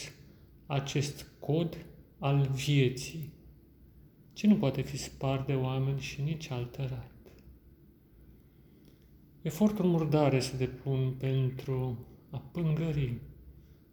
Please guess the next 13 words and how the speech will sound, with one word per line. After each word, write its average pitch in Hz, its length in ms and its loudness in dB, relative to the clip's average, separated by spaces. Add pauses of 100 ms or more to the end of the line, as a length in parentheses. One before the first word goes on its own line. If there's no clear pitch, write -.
(140)
acest - 720 -6 (140)
templu 135 500 0
sfânt 123 680 -6 (420)
așezat 135 720 -2 (680)
în 135 160 0
ființa 139 540 0
umană. 127 600 -4 (1160)
Eforturi 180 520 2
se - 160 0
fac 160 380 0
pentru 156 240 0
a 151 40 2
schimba 143 800 0